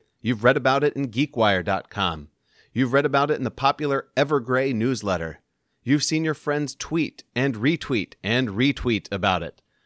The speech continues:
By now, you probably know what you will ask of Seattle City Council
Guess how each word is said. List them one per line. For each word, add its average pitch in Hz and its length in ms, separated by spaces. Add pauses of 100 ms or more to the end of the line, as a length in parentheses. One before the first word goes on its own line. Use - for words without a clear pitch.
(140)
By 120 160
now, 147 420
you 107 100
probably 139 520
know 127 200
what 131 160
you 120 140
will 139 140
ask 127 340
of 92 140
Seattle 110 380
City 123 260
Council 117 560